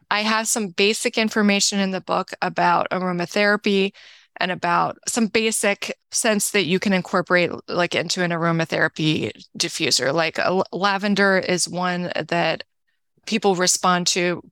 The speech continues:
really positively or negatively. You know, if there, some people are, uh, actually allergic to it.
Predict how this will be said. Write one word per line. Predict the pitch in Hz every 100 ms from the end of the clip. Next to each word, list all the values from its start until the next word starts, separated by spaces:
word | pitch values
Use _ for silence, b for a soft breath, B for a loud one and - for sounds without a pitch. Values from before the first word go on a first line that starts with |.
| -
really | 185 185
positively | 175 190 180 - 180 185 175 170 170
or | - 240 294
negatively. | 220 170 165 - 160 160 226 233
You | 180
know, | 170
if | 165 -
there, | - 185
some | - 214
people | 214 - 180
are, | 175
uh, | 170 - - -
actually | 185 - 185
allergic | 165 170 202 208 -
to | 104
it. | -